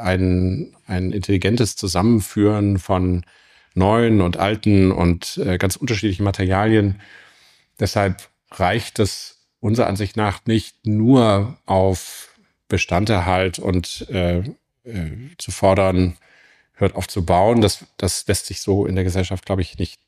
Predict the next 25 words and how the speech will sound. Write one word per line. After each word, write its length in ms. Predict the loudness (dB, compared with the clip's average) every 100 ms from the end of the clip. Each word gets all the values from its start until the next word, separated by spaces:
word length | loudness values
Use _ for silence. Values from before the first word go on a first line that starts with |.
| 2
durchsetzen 640 | 2 2 -2 -2 -4 -6
und 160 | -4 -8
ist 180 | -10
auch 160 | -14 -14
unrealistisch. 800 | -10 -4 -2 -2 -4 -8 -10 -8
Das 120 | -4
heißt, 200 | -4 -4
wir 60 | -4
müssen 220 | -2 -2
sehr 140 | 0
genau 220 | 2 2
überlegen, 520 | 2 4 4 2 0 2
welche 380 | 2 2 2
neuen 460 | 0 4 4 4 2
Materialien 640 | 2 0 0 0 2 0 0
wir 140 | 0
dann 500 | 0 0 2 0 0
wie 380 | 2 2 2 -4 _ _ _ _ _
in 100 | -4
den 80 | 0
Baukreislauf 560 | 2 2 0 0 -2 -4
zusätzlich, 800 | 0 2 4 0 -4 -8 -10 -14
äh, 400 | -6 -4 -4 -6 -8 _ _ -10
einführen. 800 | -4 -4 -4 -4 -2 -4 -6 -12 _ -20 -20 -20 _ _ _ _ _ _ _ _ _ _ _ _
Und 540 | 2 4 4 2 -8